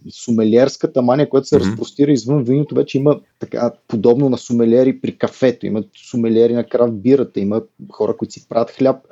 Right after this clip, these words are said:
Speaker 1: Изобщо консумацията е така гравитираща около цялата, а, кулинарна, а, индустрия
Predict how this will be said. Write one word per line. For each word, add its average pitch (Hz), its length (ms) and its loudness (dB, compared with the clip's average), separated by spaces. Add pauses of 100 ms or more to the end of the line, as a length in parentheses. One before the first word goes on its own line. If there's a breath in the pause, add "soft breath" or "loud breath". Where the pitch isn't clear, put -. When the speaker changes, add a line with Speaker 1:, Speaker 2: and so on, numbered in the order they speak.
(340 loud breath)
Speaker 1:
Изобщо 143 420 -2 (100)
консумацията 131 680 -2
е 156 80 -2 (480)
така 143 220 0
гравитираща 123 600 -2
около 110 340 -4
цялата, 127 760 2
а, 92 380 -4 (280)
кулинарна, 117 580 0
а, 95 320 0 (380)
индустрия 123 1080 0